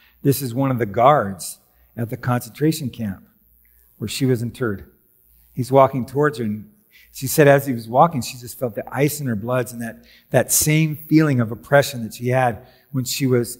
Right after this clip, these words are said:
in that camp. And the man walked forward and said, I, she thought, "There's no way he recognizes me," and he did. And he said, "I am this person, and I have come to a faith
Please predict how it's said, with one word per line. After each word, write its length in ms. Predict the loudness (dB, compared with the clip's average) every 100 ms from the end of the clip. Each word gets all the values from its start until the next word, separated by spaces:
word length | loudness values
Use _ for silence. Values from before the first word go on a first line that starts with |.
| -4
in 180 | -2 0
that 220 | 0 -2
camp. 340 | -2 -2 -2
And 160 | -6 -8
the 40 |
man 320 | -4 -2 -2
walked 280 | 0 -2 -2
forward 300 | 0 2 2
and 100 | 0
said, 440 | 0 2 2 -2 -18 _ _ _ _ _ _ _ _ 0
I, 460 | 4 6 4 0
she 200 | -6 0
thought, 380 | 6 6 6 2
"There's 160 | 0 4
no 100 | 8
way 140 | 8
he 140 | 6 6
recognizes 680 | 6 6 2 2 0 -6
me," 160 | -4 -2
and 100 | -2
he 120 | -2
did. 440 | 6 8 8 6
And 120 | 0 -10
he 80 |
said, 200 | -10 -4
"I 200 | 0 2
am 220 | 2 0 -2
this 180 | -4
person, 600 | -2 0 0 0 -8 -8 -14 _ _ _ _ _ _ _
and 120 | 0
I 100 | 4
have 160 | 4 2
come 240 | 2 2 2
to 200 | 0 0
a 40 |
faith 600 | 0 4 6 6 -2 -14